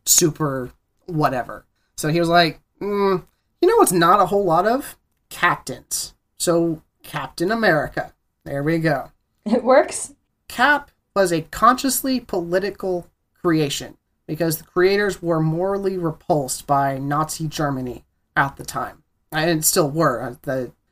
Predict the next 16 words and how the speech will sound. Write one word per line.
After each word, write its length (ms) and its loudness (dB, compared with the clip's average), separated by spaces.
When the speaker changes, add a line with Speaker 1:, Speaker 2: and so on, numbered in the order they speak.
Speaker 1:
like, 260 -4
but 140 0
that's 180 6
how 840 2
this 280 0
character 720 -2
comes 460 -4
to 120 -6
fruition. 420 -4
And 140 -8
we 140 -4
aren't 260 0
even 380 0
in 280 2
the 80 -2
war. 480 -2